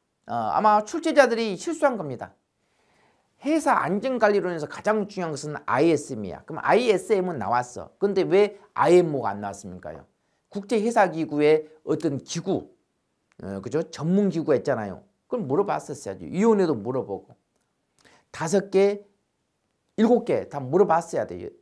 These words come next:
근데 물어보지 않고 한 문제도 물어보지 않았던 거죠. 그만큼 출제자들의 어떤,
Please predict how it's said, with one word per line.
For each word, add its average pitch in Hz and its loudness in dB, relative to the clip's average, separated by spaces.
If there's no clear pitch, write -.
근데 226 -4
물어보지 196 2
않고 165 -4
한 - -4
문제도 440 6
물어보지 156 0
않았던 107 -6
거죠. 82 -12
그만큼 202 0
출제자들의 240 -4
어떤, 147 -6